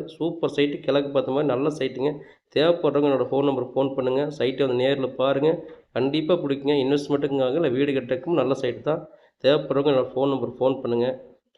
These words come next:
என்னோட சேனல் பிடிச்சிருந்தா, நான் போடுற வீடியோஸ் பிடிச்சிருந்தா ஒரு லைக் பண்ணிக்கங்க. என்னோட சேனலை சப்ஸ்கிரைப் பண்ணி வச்சுக்கங்க.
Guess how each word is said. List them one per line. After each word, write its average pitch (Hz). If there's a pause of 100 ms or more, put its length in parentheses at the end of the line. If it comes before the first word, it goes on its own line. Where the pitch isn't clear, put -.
(300)
என்னோட 113
சேனல் 151
பிடிச்சிருந்தா, 135
நான் 127
போடுற 135 (220)
வீடியோஸ் 139
பிடிச்சிருந்தா 127
ஒரு 113
லைக் 143
பண்ணிக்கங்க. 120
என்னோட 110
சேனலை 151
சப்ஸ்கிரைப் 151
பண்ணி 139
வச்சுக்கங்க. 131